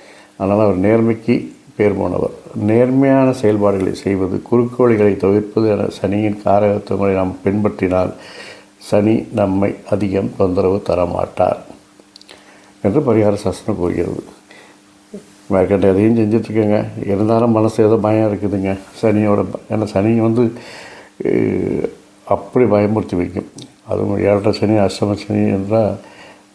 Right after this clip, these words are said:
ம-, மனசு ஒரு நிலையில் இருக்காது, தூக்கம் வராது. அப்படி இருப்பவர்களுக்கு ஒரு தினமும் ஒரு பாராயணம் செய்து வந்தால் அது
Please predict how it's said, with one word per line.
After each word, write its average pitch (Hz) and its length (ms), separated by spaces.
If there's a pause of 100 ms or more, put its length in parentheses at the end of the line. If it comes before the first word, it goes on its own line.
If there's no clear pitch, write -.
(720)
ம-, 90 360 (160)
மனசு 104 300 (1400)
ஒரு 98 180
நிலையில் 113 300
இருக்காது, 101 320 (720)
தூக்கம் 120 380
வராது. 101 240 (840)
அப்படி 113 220 (100)
இருப்பவர்களுக்கு 104 840 (1500)
ஒரு 120 140 (920)
தினமும் 117 400
ஒரு 98 100 (120)
பாராயணம் 104 540
செய்து 90 280
வந்தால் 85 340 (1160)
அது 113 160